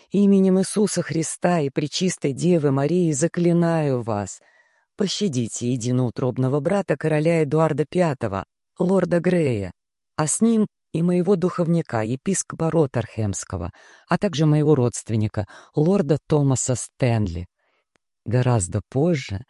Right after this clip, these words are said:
когда они уже восседали в пиршественном зале, Бекингем, улучив момент, негромко заметил: «Клянусь благим небом, у Ричарда в тот момент было такое лицо, что я опасался, что он столкнёт вас с лестницы.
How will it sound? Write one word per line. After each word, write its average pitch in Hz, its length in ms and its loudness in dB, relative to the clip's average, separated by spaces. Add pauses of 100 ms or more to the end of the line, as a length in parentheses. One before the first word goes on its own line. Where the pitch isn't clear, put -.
(160)
когда 113 300 -2
они 123 240 2
уже 123 240 2
восседали 120 640 0
в - 120 -12
пиршественном 110 840 -2
зале, 131 500 0 (340)
Бекингем, 175 720 2
улучив 147 600 -2
момент, 127 480 2 (300)
негромко 123 600 0
заметил: 101 680 -4 (720)
«Клянусь 147 500 2
благим 123 460 0
небом, 98 440 -4 (300)
у 131 100 2
Ричарда 143 480 0
в 110 80 -8
тот - 240 -4
момент 120 480 -2
было 117 300 0
такое 214 400 2
лицо, 113 460 -2 (280)
что - 200 -4
я 127 140 2
опасался, 143 600 -2
что - 180 -4
он 120 80 0
столкнёт 131 640 0
вас 127 140 -2
с - 120 -4
лестницы. - 600 -6